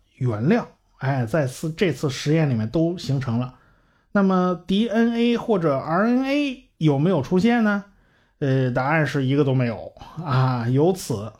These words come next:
这个尤里和米勒就得出结论：有机分子的形式能够来自于无氧大气层，同时最简单的生命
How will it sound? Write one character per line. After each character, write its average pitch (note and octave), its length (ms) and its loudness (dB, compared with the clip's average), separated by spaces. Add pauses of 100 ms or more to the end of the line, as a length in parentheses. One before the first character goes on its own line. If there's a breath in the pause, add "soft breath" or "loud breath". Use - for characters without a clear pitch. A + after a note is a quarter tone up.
这 E3 120 -6
个 D3+ 100 2
尤 C#3+ 320 2
里 F3 240 0
和 B2+ 260 -2
米 B2 220 2
勒 D#3 220 2
就 B2+ 120 -2
得 B2 220 -2
出 D#3+ 320 0
结 C3 180 -2
论： G3 200 4 (560 soft breath)
有 C3+ 320 2
机 B3 240 2
分 B3+ 280 2
子 D3 220 -4
的 A#2 140 -2
形 C3 280 0
式 D#3+ 340 -4
能 D3+ 360 2
够 B3+ 220 0
来 B2+ 320 -2
自 F3+ 340 -2
于 A#2+ 340 0 (420 loud breath)
无 G#3 400 2
氧 G#2+ 420 -2
大 B2 220 -6
气 A#2 220 -8
层， A2+ 320 -6 (200)
同 F3+ 200 2
时 F3 340 -4
最 E4+ 280 2
简 A#2+ 340 -2
单 A#3 200 2
的 G#3 80 0
生 F#3 200 2
命 E3 240 0